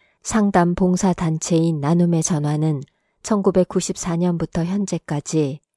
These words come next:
마음의 겨울을 보내고 계시는 분들께 따스한 햇살, 전화 상담을 통해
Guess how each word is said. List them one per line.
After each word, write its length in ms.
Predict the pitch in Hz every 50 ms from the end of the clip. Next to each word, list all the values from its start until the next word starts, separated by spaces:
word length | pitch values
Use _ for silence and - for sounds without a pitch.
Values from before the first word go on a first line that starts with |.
| _ _ _
마음의 420 | 185 165 170 170 170 165 170 175 -
겨울을 440 | - 185 170 165 165 165 170 170
보내고 440 | - - 180 170 175 175 - - 165
계시는 480 | 160 170 156 151 - - 160 156 160 160
분들께 720 | - 156 151 143 151 147 135 - _ - 151 143 135 135 - _ _ _ _ _ _ _
따스한 540 | - 185 185 175 - - 175 165 165 165 170
햇살, 580 | 170 170 - - - - 151 143 139 135 147 - _ _ _ _ _ _ _
전화 340 | - - 180 170 165 165 165
상담을 500 | - - 202 190 196 190 175 165 160 156
통해 540 | - - 165 151 151 156 151 143 143 143